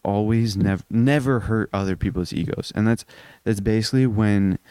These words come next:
you tell someone to their face that they're wrong,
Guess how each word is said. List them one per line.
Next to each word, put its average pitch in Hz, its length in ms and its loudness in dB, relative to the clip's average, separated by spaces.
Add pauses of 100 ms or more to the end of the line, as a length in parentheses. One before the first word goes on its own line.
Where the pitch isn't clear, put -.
(200)
you 104 140 0
tell 120 260 0
someone 127 340 2
to 117 100 -4
their 110 140 2
face 101 340 -2
that 95 160 -4
they're 98 200 2
wrong, 101 520 2